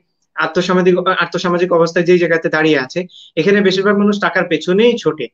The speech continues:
কিন্তু excellence বলে একটা কথা আছে, যেটাতে আপনি সম্মান পাবেন, respect পাবেন মানুষের কাছে, সোসাইটিতে একটা জায়গায় গিয়ে পৌঁছাতে পারবেন, আপনাকে মানুষজন বিভিন্ন প্রোগ্রামে invite করবে, আপনাকে মানুষ দেখলে, ভালো মানুষ যারা, যারা truly যাদেরকে আপনি হয়তো idol মানেন,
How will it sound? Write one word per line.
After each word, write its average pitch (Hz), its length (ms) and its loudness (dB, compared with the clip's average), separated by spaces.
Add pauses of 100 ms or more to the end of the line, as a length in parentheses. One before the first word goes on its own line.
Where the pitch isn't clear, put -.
(320)
কিন্তু 208 480 2 (260)
excellence 226 460 2
বলে 196 200 4
একটা 180 200 -4
কথা 127 320 -8
আছে, 185 300 0
যেটাতে 170 360 0
আপনি 165 260 -4
সম্মান 196 520 0
পাবেন, 135 280 -4
respect 208 420 -4
পাবেন 135 220 -2
মানুষের 123 360 -8
কাছে, 143 320 -4
সোসাইটিতে 160 500 -4
একটা 160 240 -2
জায়গায় 151 340 0
গিয়ে 143 200 -2
পৌঁছাতে 175 360 -2
পারবেন, 139 380 -4 (300)
আপনাকে 165 360 -2
মানুষজন 156 440 0
বিভিন্ন 151 380 -4
প্রোগ্রামে 175 400 0
invite 143 360 -2
করবে, 143 280 -2
আপনাকে 151 360 -4
মানুষ 143 340 -2
দেখলে, 156 440 0 (380)
ভালো 220 260 2
মানুষ 160 340 -2
যারা, 131 220 -6
যারা 143 360 -2 (420)
truly 208 420 2
যাদেরকে 185 420 0
আপনি 180 340 -2
হয়তো 170 260 -2
idol 170 400 4
মানেন, 139 280 -4